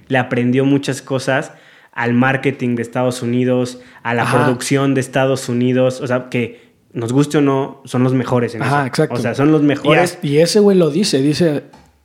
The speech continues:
Speaker 2: eso es lo que me gusta de ese güey. Es como, yo no quiero ser el que más vende, yo no, o sea, yo quiero trascender, güey.
Speaker 1: Ujú.
Speaker 2: O sea, yo quiero ser el Jay-Z del reggaetón
Speaker 1: Ujú.
Speaker 2: mundial,
Speaker 1: Sí,
Speaker 2: güey.
Speaker 1: sí, y creo que sí se ve esa influencia y ese como objetivo, te digo, o sea,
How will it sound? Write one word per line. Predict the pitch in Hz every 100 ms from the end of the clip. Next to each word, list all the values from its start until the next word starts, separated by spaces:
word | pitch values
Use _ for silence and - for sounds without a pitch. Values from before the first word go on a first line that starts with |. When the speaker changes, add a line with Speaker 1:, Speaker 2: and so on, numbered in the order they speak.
| _
Speaker 2:
eso | 165 220
es | 208
lo | -
que |
me | 135 127
gusta | 135 - 156
de | 131
ese | 123 120
güey. | 117 104 104 _ _
Es | 113
como, | - 151 127 110 - _ _ _ _ _ _
yo | 131 151
no | 165
quiero | 170 160 151 - - -
ser | - 131
el | 127
que | 117
más | 120 120
vende, | 123 123 117
yo |
no, | 120
o | 123
sea, | 123
yo | 131 135
quiero | 151 151 143
trascender, | - _ 113 101 98 98 113 92
güey. | -
Speaker 1:
Ujú. | 135 123
Speaker 2:
O |
sea, | 127
yo | 131
quiero | 131 151
ser | - 139
el | 139 127
Jay-Z | 127 143 135 - 139 135 127
del | 113
reggaetón | 110 101 139 127 131
Speaker 1:
Ujú. | 123
Speaker 2:
mundial, | 117 113 104
Speaker 1:
Sí, | -
Speaker 2:
güey. | 135 131
Speaker 1:
sí, | 131
y |
creo | 135 147
que | 160
sí | 151
se | 156
ve | 151
esa | 151
influencia | 143 127 127 131 127 135 131 - - _ _ _
y | 127
ese | 123 123 139
como | 127 120
objetivo, | 117 123 - 156 139
te | 135
digo, | 143
o | 120
sea, | 123 113